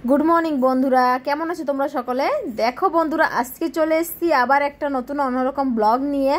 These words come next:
এটাও তোমাদের request ব্লগ, মানে, ও, ব্লগ বলছি কেন, ন-, মানে তোমাদের একটা request video নিয়ে চলে এসেছি। আহ, অনেকে অনেক, মানে, ভিডিওতে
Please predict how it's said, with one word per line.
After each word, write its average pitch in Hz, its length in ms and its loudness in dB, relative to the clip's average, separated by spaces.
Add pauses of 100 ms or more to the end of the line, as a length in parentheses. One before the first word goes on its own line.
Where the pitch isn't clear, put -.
(120)
এটাও 269 360 2
তোমাদের 277 340 0
request 254 360 -2
ব্লগ, 233 380 2 (520)
মানে, 311 340 0
ও, 233 180 -2
ব্লগ 247 440 4
বলছি 285 320 -2
কেন, 269 220 -6
ন-, 247 300 -6
মানে 262 260 -4
তোমাদের 269 360 0
একটা 285 200 0
request 254 360 0
video 240 260 0
নিয়ে 254 160 2
চলে 233 280 -2
এসেছি। 294 380 -4 (440)
আহ, 247 260 2
অনেকে 320 320 -2
অনেক, 302 220 -2 (160)
মানে, 277 220 -2
ভিডিওতে 285 440 -2